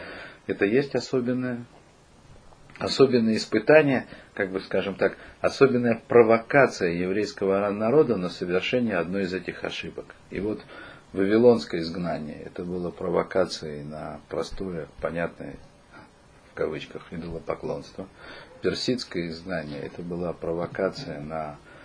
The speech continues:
вот такую разновидность идолопоклонства, когда,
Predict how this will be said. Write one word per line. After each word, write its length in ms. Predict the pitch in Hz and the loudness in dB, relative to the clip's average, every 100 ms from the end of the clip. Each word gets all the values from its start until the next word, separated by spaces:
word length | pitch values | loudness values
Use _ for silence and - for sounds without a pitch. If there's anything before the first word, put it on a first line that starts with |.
| - - - | -20 -20 -10
вот 160 | 85 - | -10 -6
такую 400 | - - 120 104 | -8 4 6 6
разновидность 680 | 87 90 82 87 82 78 - | 2 -2 -2 -2 -6 -8 -10
идолопоклонства, 800 | 73 80 76 78 - 78 - 76 | -8 -10 -8 -10 -8 -12 -10 -14
когда, 720 | - 69 73 78 76 71 73 | -10 -10 -6 -6 -6 -8 -10